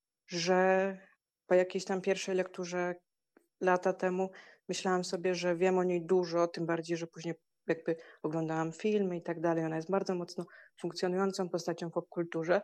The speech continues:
A potem, kiedy do niej wróciłam i kiedy w zasadzie się jeszcze raz zastanowiłam nad tym wszystkim,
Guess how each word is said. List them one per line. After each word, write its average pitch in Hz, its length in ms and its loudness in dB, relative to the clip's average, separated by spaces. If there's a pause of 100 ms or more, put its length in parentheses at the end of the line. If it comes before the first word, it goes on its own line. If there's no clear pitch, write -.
(400)
A 196 80 -4
potem, 233 280 4
kiedy 240 200 4
do 214 100 2
niej 214 180 4
wróciłam 202 680 0
i - 60 -2
kiedy 202 280 0
w 190 40 0
zasadzie 196 400 0
się 196 140 -2
jeszcze 190 240 -4
raz 220 200 -2
zastanowiłam 202 580 0
nad 208 160 -2
tym 196 160 -6
wszystkim, 196 580 -2